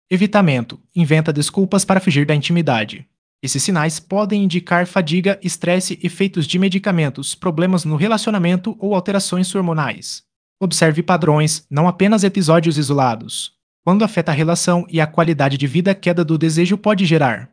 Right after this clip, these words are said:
um, distância emocional com o parceiro. Dois, sentir-se culpada ou incompreendida. Três, queda na autoestima e no prazer pessoal.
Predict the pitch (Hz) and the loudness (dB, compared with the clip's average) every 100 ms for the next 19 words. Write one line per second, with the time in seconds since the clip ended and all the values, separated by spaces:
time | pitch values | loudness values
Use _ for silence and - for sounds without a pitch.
0 | _ 120 110 - _ _ - 170 - 151 | _ -10 -10 -14 _ _ -2 0 2 0
1 | 165 165 160 190 156 147 165 160 156 147 | 2 0 2 2 2 2 0 2 0 0
2 | 147 120 113 123 _ _ _ 190 143 117 | 0 -2 -4 -10 _ _ _ 2 2 2
3 | - _ _ _ - 147 151 139 160 160 | -4 _ _ _ -6 -2 -2 -2 -4 -4
4 | 156 139 127 131 147 165 170 156 180 135 | 0 2 2 0 -2 -2 -2 0 0 0
5 | 120 113 110 _ _ _ - 190 123 - | -2 -4 -12 _ _ _ 2 4 4 0
6 | _ _ _ - 214 196 156 160 156 165 | _ _ _ 0 4 4 4 4 2 0
7 | - 180 175 180 180 160 170 170 143 135 | 2 2 2 0 0 0 2 2 2 0
8 | 139 - 180 123 107 - | -2 -2 0 0 -4 -10